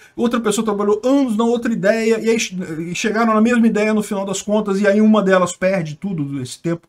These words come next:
com essa ideia? É isso que acontece muitas vezes. É muito comum o caso de pessoas que perdem a, a, o trabalho de anos e anos porque alguém patenteou aquilo antes.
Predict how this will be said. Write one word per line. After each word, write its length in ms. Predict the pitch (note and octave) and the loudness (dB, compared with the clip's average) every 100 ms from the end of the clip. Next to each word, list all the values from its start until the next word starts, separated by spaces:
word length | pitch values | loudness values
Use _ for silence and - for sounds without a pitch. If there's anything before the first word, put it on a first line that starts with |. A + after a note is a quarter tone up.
| _ _ _ | _ _ _
com 80 | D#3 | -8
essa 160 | D3+ | -6
ideia? 320 | C#3 D#3 F3 - | -4 -2 -2 -2
É 140 | G3+ | 0
isso 160 | G#3+ - | 0 -2
que 60 | |
acontece 440 | A3 G3 F#3 F#3+ F#3+ | -6 -6 -6 -4 -4
muitas 300 | F#3 F#3+ C#3 | -4 -4 -4
vezes. 320 | E3 E3 - _ _ | -4 -4 -10 _ _
É 140 | D#3 D#3 | -6 0
muito 400 | E3 G#3+ C4+ - | 4 6 4 0
comum 340 | A3 F#3 G3+ | 0 0 0
o 60 | G3 | 0
caso 280 | F3+ F#3 | 2 2
de 80 | E3+ | 0
pessoas 380 | F3+ F3 - F#3 | -4 -4 -2 -4
que 80 | - | -6
perdem 560 | - F#3 G3 F3 E3 C#3+ | -6 -4 -2 0 -2 -2
a, 80 | |
a, 380 | C#3 C3+ C3 A2+ G#2+ - | -6 -6 -8 -10 -18 -20
o 80 | |
trabalho 420 | C3 D#3+ C#3 D3 D3 | -8 -4 -2 -2 -2
de 220 | E3+ F#3 | -4 -2
anos 340 | G#3+ B3+ A3+ | 0 0 0
e 60 | F#3 | 0
anos 320 | F3 F#3+ F#3 _ _ - | 0 0 -6 _ _ -14
porque 180 | F#3+ | 0
alguém 280 | G#3+ F3 G3 | 2 2 2
patenteou 500 | G3 F#3+ G#3 - F#3+ | 0 -2 -2 -4 -4
aquilo 340 | F#3+ F#3+ F#3+ - | -4 -4 -8 -2
antes. 440 | F3 E3+ - - | 0 0 -4 -16